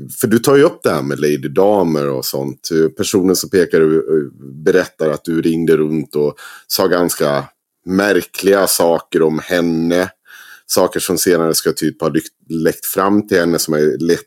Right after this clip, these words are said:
till er konflikt. Jag tänker inte gå in på detaljer för det är ganska privata saker.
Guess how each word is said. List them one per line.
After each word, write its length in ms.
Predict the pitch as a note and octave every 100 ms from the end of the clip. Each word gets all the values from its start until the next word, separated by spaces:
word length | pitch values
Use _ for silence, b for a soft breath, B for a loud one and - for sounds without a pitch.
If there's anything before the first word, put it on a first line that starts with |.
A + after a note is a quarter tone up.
| _ -
till 160 | E2
er 120 | G2 A2+
konflikt. 720 | - G#2+ G2+ A#2+ B2 - -
Jag 160 | - D#2
tänker 220 | F2 D#2+
inte 80 | D#2
gå 140 | D2+ D#2
in 160 | C#2+
på 80 | -
detaljer 560 | C2+ - D#2+ E2+ D2+ C#2
för 100 | -
det 60 |
är 60 | C#2
ganska 340 | C2 B1 - -
privata 880 | E2 D2 G2 G#2 - _ - A1+ - B B B B
saker. 680 | - E2 B1 - - D#2+